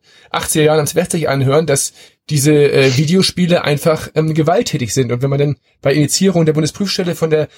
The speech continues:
sozial-ethischen Desorientierung gelesen hat und ich weiß nicht was alles, sind Videospiele wirklich einfach pauschal schlimm. Das wird ja von einigen behauptet. Heute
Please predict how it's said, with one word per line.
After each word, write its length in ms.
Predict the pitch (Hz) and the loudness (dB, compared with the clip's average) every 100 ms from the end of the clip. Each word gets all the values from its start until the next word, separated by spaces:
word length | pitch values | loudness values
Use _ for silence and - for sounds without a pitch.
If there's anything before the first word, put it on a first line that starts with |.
| _ | _
sozial-ethischen 960 | - 156 - 143 170 185 - 196 185 165 | -4 -2 0 0 2 0 0 0 0 2
Desorientierung 840 | 190 214 - 160 143 - 160 151 147 | 0 -2 -2 2 2 2 0 2 0
gelesen 420 | 147 151 165 147 | 0 2 2 0
hat 160 | 165 | 0
und 60 | 151 | 0
ich 120 | 127 | 0
weiß 180 | 165 208 | 0 0
nicht 100 | 165 | 2
was 160 | 120 - | 0 0
alles, 320 | 123 170 - - - - - | 0 0 -4 -18 -20 -20 -4
sind 280 | 160 117 | -2 0
Videospiele 540 | 151 175 214 - 151 127 | 0 2 0 0 -2 0
wirklich 460 | 147 - 156 - _ | -2 -2 -4 -6 _
einfach 420 | 147 170 185 - | -4 -2 -4 -2
pauschal 440 | - 139 - 131 139 | -2 -2 0 -2 -2
schlimm. 360 | - 165 117 | 0 -2 0
Das 120 | 110 | -2
wird 140 | 113 139 | -2 0
ja 80 | 170 | 0
von 180 | 175 - | -2 -2
einigen 400 | 131 143 156 - - - | -2 -2 -4 -6 -14 -6
behauptet. 440 | 123 143 127 110 | 0 0 0 -2
Heute 360 | 120 139 160 147 | 0 2 2 0